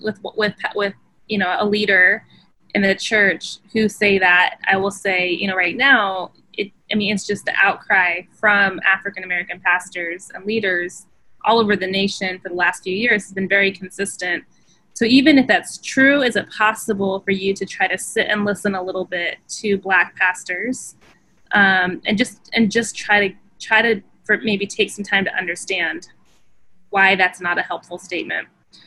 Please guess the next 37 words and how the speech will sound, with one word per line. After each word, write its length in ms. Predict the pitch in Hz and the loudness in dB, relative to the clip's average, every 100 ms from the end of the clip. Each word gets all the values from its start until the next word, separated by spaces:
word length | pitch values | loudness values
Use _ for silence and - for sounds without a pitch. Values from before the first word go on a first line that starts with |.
| - | 2
I 80 | |
don't 180 | 262 285 | 4 4
feel 140 | 302 285 | 4 6
the 80 | |
need 220 | 240 220 214 | 6 4 2
to 60 | |
con-, 200 | 220 214 - | 0 -2 0
yeah, 180 | 226 190 | 2 2
to 140 | - | -2
convince 360 | 196 208 196 202 | -6 -2 -2 -2
them 100 | 196 | 0
otherwise. 720 | 185 214 240 254 262 262 - - - - | 2 2 4 4 4 0 -6 -20 -12 -2
Um, 500 | 190 185 180 190 - _ _ _ _ | 0 0 -2 -6 -12 _ _ _ _
but 240 | 220 202 - | 6 6 4
I 140 | 214 | 0
try 260 | 208 - 233 | 0 2 4
to 80 | 233 | 2
point 320 | - 214 196 | 0 -2 0
people 320 | 214 208 190 | -4 -4 -4
to 260 | 196 - 202 | -6 -4 -4
mentors 680 | 185 180 196 - 220 220 214 | -2 -2 -2 -2 0 0 0
and 180 | 190 185 | -6 -2
leaders, 580 | 196 190 185 180 185 - | 0 2 2 -2 -8 -12
you 80 | |
know, 160 | 196 170 - | -10 -10 -10
people 220 | 208 208 | -6 -4
to, 100 | 196 - | -6 -8
if 140 | 214 | -2
they're, 260 | 214 202 - _ - | 0 0 -4 _ -10
if 80 | 214 | 2
they're 180 | 226 | 4
readers, 540 | 202 226 220 220 214 196 | 4 2 4 4 4 -2
books 260 | 202 - | -8 -8
to 100 | - | -10
follow, 540 | 202 196 190 190 190 185 | -6 -4 -2 -2 -2 -4
if 140 | 180 - | -6 -8
they're 380 | 185 175 170 185 | -6 -4 -4 -6